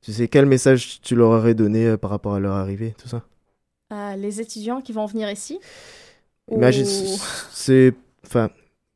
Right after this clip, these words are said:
Speaker 1: quel message tu leur aurais apporté pour les encourager, des choses comme ça, ou bien,
Speaker 2: Pour les
Speaker 1: je sais pas.
Speaker 2: Tunisiens, par exemple,
Speaker 1: Ouais.
Speaker 2: parce que c'est mon cas, je dirais, oubliez votre sens d'humanité et des sensations dont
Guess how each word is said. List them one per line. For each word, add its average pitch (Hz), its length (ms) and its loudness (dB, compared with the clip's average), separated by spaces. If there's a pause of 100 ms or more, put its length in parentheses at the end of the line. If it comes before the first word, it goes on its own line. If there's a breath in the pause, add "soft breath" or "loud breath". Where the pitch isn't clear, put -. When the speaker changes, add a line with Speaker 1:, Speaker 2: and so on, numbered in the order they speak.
Speaker 1:
quel 165 160 6
message 143 320 4
tu 131 80 0
leur 117 160 4
aurais 110 140 4
apporté 110 460 0
pour 110 180 -2
les 101 140 -2
encourager, 101 760 -2
des 104 80 -10
choses - 180 -20
comme 107 160 -10
ça, 95 300 -6
ou 104 60 -10
bien, 95 140 -10
Speaker 2:
Pour 285 180 0
les 277 100 6
Speaker 1:
je 269 80 -2
sais 294 80 0
pas. 285 60 4
Speaker 2:
Tunisiens, 277 380 -2
par 226 200 -4
exemple, 214 360 -6
Speaker 1:
Ouais. 208 100 2
Speaker 2:
parce 175 180 -4
que 202 160 -12
c'est 196 200 -10
mon 185 220 -8
cas, 214 300 -8 (160)
je 202 120 -8
dirais, 220 520 -6 (1700 soft breath)
oubliez 277 720 0
votre 233 420 -4
sens 254 420 -4
d'humanité 214 840 -2 (100)
et 202 60 -4
des 196 200 -4
sensations 214 1000 -6 (380)
dont 214 280 -6